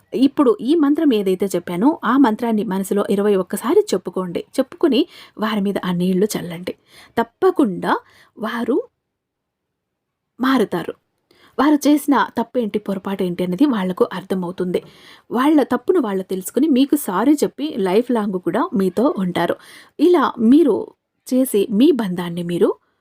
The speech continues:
నిలబెట్టుకుంటారని ఆశిస్తున్నాను. అయితే,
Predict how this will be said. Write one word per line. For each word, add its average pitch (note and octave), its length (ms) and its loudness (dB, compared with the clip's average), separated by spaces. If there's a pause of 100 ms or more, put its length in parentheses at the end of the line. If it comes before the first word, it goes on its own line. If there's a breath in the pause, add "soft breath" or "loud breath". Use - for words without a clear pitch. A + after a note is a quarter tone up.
(800)
నిలబెట్టుకుంటారని F#3 920 -4 (180)
ఆశిస్తున్నాను. F3+ 720 -6 (320)
అయితే, D#4 360 2